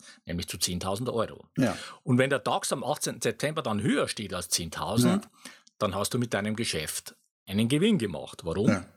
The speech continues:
Speaker 2: ja.
Speaker 1: Naja, weil du den dax am achtzehnten September für zehntausend geliefert bekommst. Das war ja der Deal des Futures. Und wenn er zu dem Zeitpunkt zum Beispiel bei elftausend steht,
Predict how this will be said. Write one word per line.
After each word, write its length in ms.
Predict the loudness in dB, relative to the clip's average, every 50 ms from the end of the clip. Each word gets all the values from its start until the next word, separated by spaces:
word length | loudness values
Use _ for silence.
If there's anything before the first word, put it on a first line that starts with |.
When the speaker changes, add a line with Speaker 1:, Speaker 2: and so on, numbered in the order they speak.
| _ _ -4 -2
Speaker 2:
ja. 180 | -2 -2 -2 -6 _ _ _ _ _ -4
Speaker 1:
Naja, 280 | 0 2 2 2 2 -2
weil 140 | -6 -8 -8
du 80 | -6
den 220 | -6 -4 -6 -6 -6 -6
dax 460 | -6 -4 -2 0 0 0 0 -2 -4
am 160 | -6 -8 -6 -4
achtzehnten 380 | -4 -4 -2 -2 -4 -4 -4
September 600 | -2 -4 -4 -4 -4 -4 -2 0 0 0 0 -2 -6 -12 -20 -20 -20 -20 -20 -20 -20 -8
für 200 | 0 0 0 2
zehntausend 640 | 4 2 2 2 2 2 0 0 0 -2 -4 -6
geliefert 380 | -6 -6 -4 -4 -2 -2 -4 -4
bekommst. 560 | -4 -4 -2 -2 -2 -2 -2 -2 -4 -4 -8 _ _ _ _ -6
Das 160 | -2 -2 0
war 140 | 0 0 0
ja 60 | 0
der 140 | -2 -4 -4
Deal 240 | -4 -4 -4 -2 0
des 200 | 0 0 0 0
Futures. 560 | 0 -2 -2 -2 -2 -2 -2 -2 -4 -6 -8 _ -20 -18 -18 -18 -18 -10 _
Und 140 | 2 4 6
wenn 160 | 6 6 4
er 80 | 0 -2
zu 100 | -2 -2
dem 160 | -2 0 0
Zeitpunkt 480 | 0 0 0 0 2 0 0 0 0
zum 120 | -2 -2 0
Beispiel 260 | 0 0 0 -2 -4
bei 120 | -4 -4
elftausend 580 | -2 0 -2 -2 -2 -2 -4 -2 -2 -2 -2 -4
steht, 400 | -2 0 2 4 4 4 2 -2